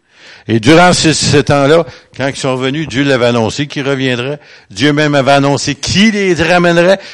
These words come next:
Il avait même donné le nom du roi qui était pour les ramener. Malheureusement, le roi était même pas au monde. Pareil comme vous, là.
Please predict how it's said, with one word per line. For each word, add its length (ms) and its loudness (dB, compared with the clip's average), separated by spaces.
Il 100 2
avait 200 2
même 220 -2
donné 300 -2
le 200 0
nom 320 4
du 120 0
roi 280 4
qui 100 -6
était 180 2
pour 120 0
les 120 4
ramener. 400 2
Malheureusement, 600 2
le 80 4
roi 160 4
était 160 2
même 160 0
pas 80 4
au 100 4
monde. 300 -2
Pareil 180 -2
comme 180 -2
vous, 200 -6
là. 160 -2